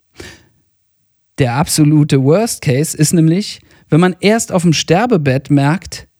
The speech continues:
was man in Wirklichkeit alles mit wem hätte erleben wollen und nicht hat. Dann ist man echt am Arsch, denn es ist zu spät. Wär's nicht echt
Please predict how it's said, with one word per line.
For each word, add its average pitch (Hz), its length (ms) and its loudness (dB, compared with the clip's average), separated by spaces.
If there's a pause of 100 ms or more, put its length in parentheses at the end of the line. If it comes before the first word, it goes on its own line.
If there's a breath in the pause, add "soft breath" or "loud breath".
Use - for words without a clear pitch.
(320)
was 156 300 0
man 196 420 0
in 151 220 2
Wirklichkeit 160 760 -2
alles 147 320 0
mit 135 180 2
wem 175 220 2
hätte 165 240 0
erleben 151 480 2
wollen 143 480 0 (340)
und 175 220 0
nicht 190 240 0
hat. - 260 -8 (840)
Dann 214 380 0
ist 143 180 0
man 135 300 0
echt 147 340 -4 (120)
am 170 220 0
Arsch, 202 500 -2 (140)
denn 190 140 0
es 185 140 2
ist 151 140 -2
zu 185 100 2
spät. 190 520 -2 (1300 soft breath)
Wär's 147 200 0
nicht 165 300 -2
echt - 560 -4